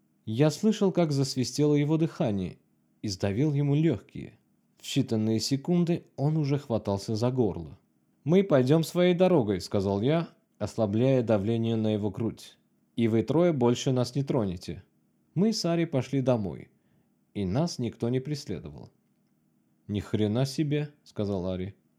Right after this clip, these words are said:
«Что это было?» Я не ответил. И как тут ответишь? Того, что произошло, Ари никогда не поймёт. Над головой быстро собрались тучи. Небо потемнело. В любую минуту мог пойти дождь.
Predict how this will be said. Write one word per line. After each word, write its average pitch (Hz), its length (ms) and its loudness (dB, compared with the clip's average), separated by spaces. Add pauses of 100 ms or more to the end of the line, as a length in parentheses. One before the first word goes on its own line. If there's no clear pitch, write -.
(240)
«Что - 280 -2
это 110 160 0
было?» 165 400 2 (520)
Я 139 200 2
не 170 120 2
ответил. 123 560 -4 (440)
И 107 80 -4
как 143 300 -6
тут 165 180 -2
ответишь? 151 680 -4 (640)
Того, 113 280 2
что - 200 -6
произошло, 143 720 -2 (480)
Ари 190 260 0
никогда 120 500 0
не 117 120 -2
поймёт. 104 520 -6 (720)
Над 139 220 0
головой 147 420 4
быстро 160 400 -2
собрались 123 560 0
тучи. - 460 -6 (640)
Небо 110 400 0
потемнело. 110 680 -4 (720)
В - 40 -2
любую 135 360 8
минуту 190 460 4
мог 175 360 2
пойти 117 320 0
дождь. 110 540 -4